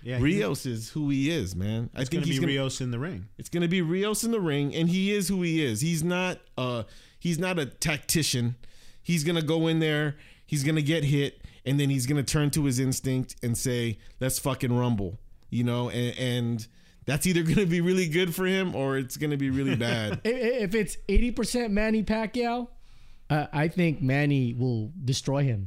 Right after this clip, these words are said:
Speaker 2: I ab-, I agree.
Speaker 1: Yeah.
Speaker 3: If
Speaker 2: I
Speaker 3: it,
Speaker 2: agree with
Speaker 3: even
Speaker 2: that.
Speaker 3: if it's eighty percent Pacquiao, Manny will destroy him.
Speaker 2: I
Speaker 3: And I don't think,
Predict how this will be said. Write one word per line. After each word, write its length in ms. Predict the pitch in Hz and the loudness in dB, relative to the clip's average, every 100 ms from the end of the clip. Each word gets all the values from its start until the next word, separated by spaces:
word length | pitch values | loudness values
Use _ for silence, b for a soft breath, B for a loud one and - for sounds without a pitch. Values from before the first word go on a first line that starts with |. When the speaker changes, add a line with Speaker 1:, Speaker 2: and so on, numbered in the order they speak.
| - | -4
Speaker 2:
I 140 | 170 175 | -2 0
ab-, 180 | 160 - | -2 -2
I 100 | 160 | -2
agree. 240 | 190 190 | -2 -2
Speaker 1:
Yeah. 140 | 107 110 - - | -4 -8 -14 -2
Speaker 3:
If 120 | - | 2
Speaker 2:
I 40 | 151 | 2
Speaker 3:
it, 40 | |
Speaker 2:
agree 160 | 147 151 | 2 4
with 100 | 196 | 4
Speaker 3:
even 140 | 208 | 4
Speaker 2:
that. 60 | 196 | 4
Speaker 3:
if 60 | |
it's 120 | 180 - | 2 0
eighty 280 | 175 170 147 | 2 4 4
percent 400 | 139 - 131 120 | 2 2 2 2
Pacquiao, 560 | 131 117 123 110 107 | 2 2 2 0 -2
Manny 380 | - 143 143 143 | 0 2 4 4
will 160 | 127 123 | 4 2
destroy 460 | 117 - 131 123 | 0 0 0 2
him. 260 | 117 101 104 - - | 2 0 -4 -12 -12
Speaker 2:
I 120 | - - - - | -12 -12 -16 -2
Speaker 3:
And 160 | 147 196 | 0 2
I 140 | 175 | 2
don't 180 | 185 180 | 2 2
think, 380 | 170 160 147 | 2 2 2